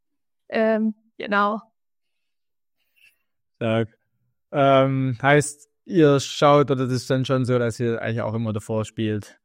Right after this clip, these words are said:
Speaker 2: äh, dann
Speaker 1: Ja.
Speaker 2: Männer eins oder Männer zwei, wie, wie ist das? Weil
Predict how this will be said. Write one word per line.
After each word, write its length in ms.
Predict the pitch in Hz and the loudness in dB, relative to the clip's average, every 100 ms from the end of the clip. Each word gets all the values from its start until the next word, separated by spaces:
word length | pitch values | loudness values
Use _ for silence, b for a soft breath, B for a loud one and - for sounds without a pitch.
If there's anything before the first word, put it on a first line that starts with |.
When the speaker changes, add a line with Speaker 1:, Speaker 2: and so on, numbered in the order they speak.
| - | -14
Speaker 2:
äh, 440 | 107 98 98 98 101 _ _ _ _ _ | -10 -8 -8 -8 -12 _ _ _ _ _
dann 400 | - 104 98 98 - _ - | -8 -4 -4 -4 -8 _ -2
Speaker 1:
Ja. 120 | 226 | 2
Speaker 2:
Männer 200 | 120 120 | 4 4
eins 280 | 131 147 143 | 4 4 4
oder 480 | 131 127 120 65 - | 6 6 4 0 -6
Männer 280 | - 120 120 | -6 -2 -2
zwei, 340 | - 131 135 | 0 0 2
wie, 240 | 123 123 117 | 2 -2 -2
wie 360 | 120 117 117 | -4 -4 -6
ist 140 | 120 - | -8 -8
das? 140 | 113 | -2
Weil 180 | 123 123 | 2 2